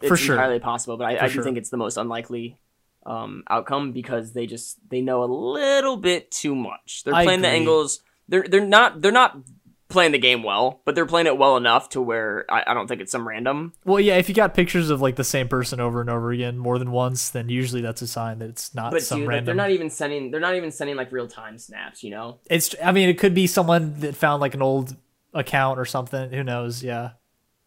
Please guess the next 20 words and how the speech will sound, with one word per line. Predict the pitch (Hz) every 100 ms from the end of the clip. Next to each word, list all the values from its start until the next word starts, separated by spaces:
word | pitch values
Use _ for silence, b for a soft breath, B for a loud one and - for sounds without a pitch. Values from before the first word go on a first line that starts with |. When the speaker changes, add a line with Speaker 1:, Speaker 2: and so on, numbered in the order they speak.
| _ _ _ -
Speaker 1:
Sorry, | - 135 131
I | 123
keep | - 117
dozing. | 123 120 127 - 123 127 _ _ _ _ _ _ _ _
Before | 120 120 - 127 135 131 131 135 _ _ _ _ _ -
you | 123 123 123 123 123
Speaker 2:
Still | - 127
in |
Speaker 1:
fall | 120
Speaker 2:
progress. | 117 117 117 113 - - _ _ -
Speaker 1:
asleep, | 127 - 123 120 135 196 - _ _ _ _ _ _ _ _ _ _
can | - - - - - _
I | 123 117 123
see | - - 107 107 107 101 98 _ 113
any | 117 117 113 113 - _ _ _ -
pictures | - - 113 110 - - _ _ _ _ _ _ _ _ _ -
you | - 117 117 -
took | 110 113 _ _ _ _
tonight? | - - 107 156 - _ _ -
Speaker 2:
Whoa. | 127 143 185 214 214 196 180 165 151 147 143 139 139 135